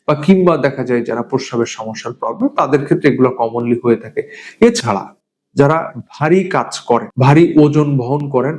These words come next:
ওয়েট লিফটিং করেন, যারা জিম করেন, বেশি ওয়েট লিফট করেন লং টাইম ধরে, তাদের মাসেলগুলো স্ট্রেসের ফলে ছিঁড়ে যেতে পারে, তখন ওই জায়গায় দুর্বল হয়ে এই হার্নিয়াটা হতে পারে। লং টাইম যারা দাঁড়িয়ে থাকে, ভারী জিনিস বহন করে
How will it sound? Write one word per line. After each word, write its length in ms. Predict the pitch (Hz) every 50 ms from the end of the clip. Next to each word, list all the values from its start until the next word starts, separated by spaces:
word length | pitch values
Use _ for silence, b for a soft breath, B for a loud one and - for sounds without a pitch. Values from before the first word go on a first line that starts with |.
| - -
ওয়েট 200 | 151 165 180 180 - -
লিফটিং 360 | 139 131 - _ - 123 117 123
করেন, 260 | - 123 117 123 143
যারা 360 | - 131 135 139 123 - - -
জিম 360 | - - 180 202 208 202 170
করেন, 280 | 151 151 139 135 135 131
বেশি 480 | - 135 127 131 131 - 190 156 - 156
ওয়েট 320 | 160 175 175 175 175 -
লিফট 220 | 147 143 143 - -
করেন 280 | - 127 120 123 127
লং 400 | 123 123 117 120 135 151 160 156 151
টাইম 200 | 147 131 127 123 117 -
ধরে, 240 | 117 117 143 190 226
তাদের 440 | - - _ _ - 120 131 139
মাসেলগুলো 600 | 131 127 120 - - 147 135 127 131 135 123 -
স্ট্রেসের 500 | - - - - - 143 139 - - 147 123 - -
ফলে 180 | - 135 127 123 -
ছিঁড়ে 260 | - - 143 139 131
যেতে 240 | 131 123 120 - 117
পারে, 220 | - - - - - _ _ -
তখন 280 | - 131 131 - 147 139
ওই 60 | 135
জায়গায় 260 | - 131 120 131 -
দুর্বল 400 | 123 131 131 131 127 131 123 117
হয়ে 220 | 117 143 185 240 226 B B B B B B B -
এই 80 | 120 117
হার্নিয়াটা 440 | - 127 123 117 120 120 117 - - -
হতে 200 | 135 123 117 117
পারে। 200 | - 110 - - -
লং 340 | 139 147 175 202 208 202 190 196
টাইম 180 | 185 185 180
যারা 200 | 160 160 147 139
দাঁড়িয়ে 420 | - - 113 107 113 127 135 131 131
থাকে, 320 | - - - - - - - -
ভারী 280 | 135 135 151 156 147 139
জিনিস 280 | 143 135 143 131 127 120
বহন 360 | 117 113 123 139 143 143 139
করে 360 | 139 135 135 123 - - -